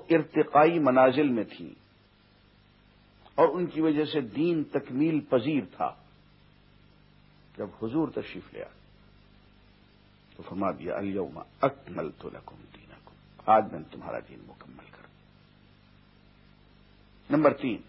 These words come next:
حضور اکرم صلی اللہ علیہ وسلم سے پہلے جتنی دینی کتابیں آئیں، سب میں تحریف کر دی گئی، لوگوں نے بدل ڈالا،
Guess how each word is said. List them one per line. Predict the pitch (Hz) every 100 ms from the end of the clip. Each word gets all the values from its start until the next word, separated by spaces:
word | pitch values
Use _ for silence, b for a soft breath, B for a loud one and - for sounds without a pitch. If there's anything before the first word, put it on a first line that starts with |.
| - - - - - - - b b b b -
حضور | 135 139 226
اکرم | 202 147 - 156 147
صلی | 139
اللہ | 135 120
علیہ | -
وسلم | 120 120 107
سے | - 98
پہلے | - - - 69 67 - - - _ - - - - - - - - - - - - - - -
جتنی | 117 127 - 127
دینی | 107 117 113
کتابیں | 107 101 98 98 104
آئیں، | 80 87 78 - - -
سب | - - 233 160
میں | 160
تحریف | - 147 139 147 -
کر | 98 -
دی | - -
گئی، | - - - - - - - - 107
لوگوں | 107 113
نے |
بدل | 98 98 101
ڈالا، | 71 - -